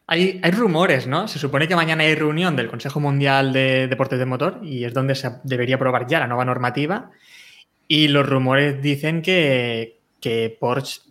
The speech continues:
puede ya presentar su candidatura a la Fórmula uno, o candidatura ya presentado, pero puede presentar ya su,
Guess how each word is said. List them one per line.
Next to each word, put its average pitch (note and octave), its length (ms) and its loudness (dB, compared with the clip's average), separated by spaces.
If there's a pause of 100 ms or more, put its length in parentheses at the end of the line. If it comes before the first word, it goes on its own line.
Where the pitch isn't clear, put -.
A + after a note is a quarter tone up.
(280)
puede D3 360 2
ya C3+ 120 2
presentar C3+ 600 0
su C#3 280 -2
candidatura C#3 580 0
a - 20 0
la C3 100 0
Fórmula C3 320 0
uno, D#3+ 180 0
o C3 60 2
candidatura B2 400 0
ya D3 100 4
presentado, B2 400 0
pero A#2 160 -2
puede B2 160 0
presentar B2+ 400 -2
ya C#3 180 2
su, A#2 540 -4